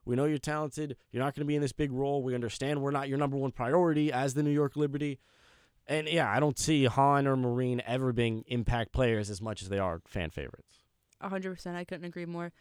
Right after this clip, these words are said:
Speaker 2: Um, but going back to, you know, if, if they can have an off season and another year to keep this core, if they bring Jonquel Jones back, this is why I think that should be number one priority by and far.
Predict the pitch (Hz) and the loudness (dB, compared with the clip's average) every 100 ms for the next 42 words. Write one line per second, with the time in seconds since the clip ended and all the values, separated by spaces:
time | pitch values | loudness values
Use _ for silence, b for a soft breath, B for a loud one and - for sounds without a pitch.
0 | B B B B - 190 180 175 202 196 | B B B B -6 -4 -4 -4 -6 -4
1 | 208 202 190 - - 190 180 180 _ _ | -6 -2 -4 -4 -6 -4 -4 -8 _ _
2 | _ _ _ - 190 180 170 - - - | _ _ _ -8 -6 -4 -6 -12 -18 -20
3 | - - _ - 226 220 240 294 370 285 | -20 -20 _ -8 -6 -6 -4 -4 -2 -4
4 | 254 240 202 208 - 214 202 214 220 220 | -4 -4 -4 -6 -6 -10 -8 -8 -8 -12
5 | 226 _ _ _ _ _ _ - 196 190 | -20 _ _ _ _ _ _ -8 -6 -6
6 | - - _ - 196 226 226 180 175 175 | -10 -16 _ -4 0 0 0 -2 -4 -6
7 | 202 190 165 - - - 196 - 226 202 | 0 0 0 -6 -14 -12 -12 -8 -10 -10
8 | - 202 - - 196 202 226 233 196 202 | -6 -6 -6 -6 -2 -2 -2 -6 -8 -6
9 | 202 214 208 190 190 190 190 180 185 180 | -4 -6 -6 -4 -4 -2 -4 -2 -6 -4
10 | 185 185 214 208 196 196 185 180 185 175 | -4 -4 -4 0 -2 -2 -8 -8 -10 -8
11 | 185 180 180 175 170 170 - 170 165 170 | -6 -6 -6 -4 -4 -6 -6 -6 -4 -6
12 | 165 90 - _ _ _ _ _ 180 - | -8 -10 -14 _ _ _ _ _ -20 -6
13 | 185 170 165 - 165 - | -4 -2 -6 -8 -12 -12